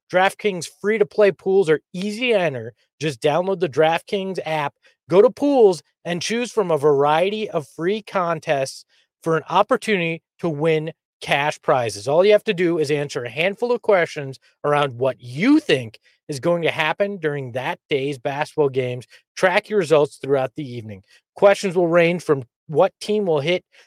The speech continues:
mo-, the most three-pointers a game to which team will score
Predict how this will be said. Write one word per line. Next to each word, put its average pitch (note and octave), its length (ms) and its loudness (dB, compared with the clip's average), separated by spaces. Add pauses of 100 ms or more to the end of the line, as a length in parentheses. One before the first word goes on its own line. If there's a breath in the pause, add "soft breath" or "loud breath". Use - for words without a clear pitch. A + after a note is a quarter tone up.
(100)
mo-, F3+ 320 4
the D3+ 120 -4
most F#3 340 0
three-pointers G#3+ 580 -2
a G3 80 -4
game G3+ 300 0
to E3+ 80 0
which D3 320 -4
team F3+ 240 -10
will E3 80 -10
score D#3 340 -2